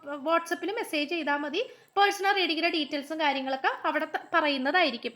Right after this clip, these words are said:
അപ്പൊ നമുക്ക് ഒട്ടും വൈകിക്കാതെ തന്നെ, നമുക്ക് നീട്ടി നീട്ടി കൊണ്ടുപോവണ്ട, ആ, ഒട്ടും വൈകിക്കാതെ തന്നെ നമുക്ക് ഇന്നത്തെ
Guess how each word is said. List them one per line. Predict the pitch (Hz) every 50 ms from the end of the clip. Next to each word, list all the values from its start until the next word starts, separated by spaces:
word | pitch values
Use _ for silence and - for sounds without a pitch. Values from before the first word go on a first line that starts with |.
| - - - - - _ -
അപ്പൊ | - - 440
നമുക്ക് | 466 466 440 440 -
ഒട്ടും | 440 415 415 - 440
വൈകിക്കാതെ | 453 480 427 349 359 349 - 339 320 330 320 330 359 339
തന്നെ, | 285 277 311 370 480 466
നമുക്ക് | 359 311 311 330 339 330
നീട്ടി | 320 294 285 320 311
നീട്ടി | 302 311 294 311 311
കൊണ്ടുപോവണ്ട, | - 370 339 294 269 277 269 311 302 262 277
ആ, | 311 415 - - - _ _ _ _ - 294
ഒട്ടും | - 285 311 - 427 427
വൈകിക്കാതെ | 440 427 359 330 330 - 349 330 320 339 339 359
തന്നെ | 311 294 320
നമുക്ക് | 330 330 302 285 - 311
ഇന്നത്തെ | 294 294 285 294 294